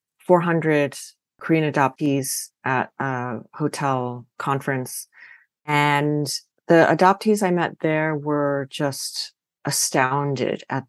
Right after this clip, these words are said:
the sheer numbers of others like them, who, as you say, had these Anglo names.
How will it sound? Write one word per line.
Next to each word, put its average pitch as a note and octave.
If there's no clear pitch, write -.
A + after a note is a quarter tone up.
the C#3
sheer D3+
numbers E3+
of D3
others C#3+
like C#3
them, -
who, F3
as D#3+
you D#3
say, D3+
had D3
these D3
Anglo D#3+
names. G#3+